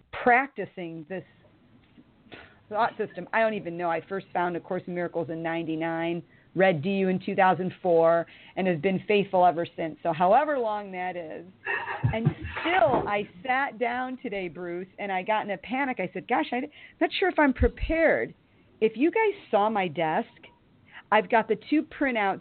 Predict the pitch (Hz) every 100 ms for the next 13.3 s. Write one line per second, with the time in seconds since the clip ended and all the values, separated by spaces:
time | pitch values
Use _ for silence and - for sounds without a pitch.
0 | 151 196 196 196 196 - 226 220 247 214
1 | 190 - 220 - 190 147 185 247 247 208
2 | 220 220 185 202 _ 196 170 190 190 170
3 | 180 - 185 175 165 151 143 - - -
4 | - 220 233 202 214 196 - 214 247 285
5 | 285 - 277 277 196 151 147 - 185 -
6 | 185 196 202 196 185 180 180 175 165 165
7 | 156 - 220 190 156 160 185 - - 202
8 | 190 185 175 147 214 240 285 294 277 269
9 | 254 - 277 269 277 - 190 - 185 170
10 | - - 311 302 302 - - - - 247
11 | 294 285 262 269 269 359 - - 247 262
12 | 302 254 277 311 330 - 247 254 - 247
13 | 254 269